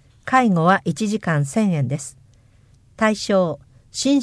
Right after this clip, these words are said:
身ともに健康で十八歳以上の方。年齢、資格、経験は問いません。申し込み問い合わせとも電話で、杉並区社会福祉協議会支え合い係、電話五三四七の三一三一へ。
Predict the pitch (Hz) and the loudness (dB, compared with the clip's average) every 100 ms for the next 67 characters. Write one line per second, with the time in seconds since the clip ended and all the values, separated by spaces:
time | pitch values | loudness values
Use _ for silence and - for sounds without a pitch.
0 | - 180 160 170 214 214 202 196 208 208 | 0 -2 0 2 2 2 0 0 0 0
1 | 196 185 180 160 196 247 254 247 - 233 | 0 4 4 4 2 2 2 -4 -2 0
2 | 214 214 180 139 123 131 135 135 - - | 0 0 0 0 0 -2 -4 -6 -10 -16
3 | - _ _ _ _ - 185 240 220 202 | -20 _ _ _ _ 2 4 4 2 2
4 | 185 - - 233 214 214 202 - 202 220 | 0 -2 -6 -2 -2 -2 -2 -2 -2 -2
5 | 220 208 202 - 156 165 185 170 180 135 | 0 0 0 -2 -2 -2 -2 -4 -4 -6
6 | - _ _ _ _ _ - - - 233 | -8 _ _ _ _ _ -20 -14 0 0
7 | 277 - 262 254 226 226 226 214 208 196 | 2 0 0 0 0 2 2 0 0 -2
8 | 196 190 185 151 165 214 202 180 180 - | 0 2 2 0 2 2 0 0 -2 -6
9 | _ _ - - 214 277 269 247 233 156 | _ _ -4 2 4 2 0 -2 0 0
10 | - 185 175 247 247 - 240 - 220 220 | 0 -2 -2 -2 -4 -4 -4 -2 -4 -2
11 | 208 202 202 156 135 139 - 190 185 247 | 0 0 -2 -2 -2 -2 -4 -2 0 0
12 | 247 240 226 214 196 185 - 131 131 - | 0 0 0 -2 -2 -2 -2 -6 -6 -14
13 | _ _ _ _ - 180 175 175 - 180 | _ _ _ _ 0 2 4 2 0 0
14 | 220 247 254 220 165 180 180 180 156 151 | 0 0 0 0 2 0 0 0 0 0
15 | 175 - 202 226 247 240 - 165 196 214 | -2 -2 -2 0 0 -4 -4 -2 0 -2
16 | 202 143 117 | -4 -6 -6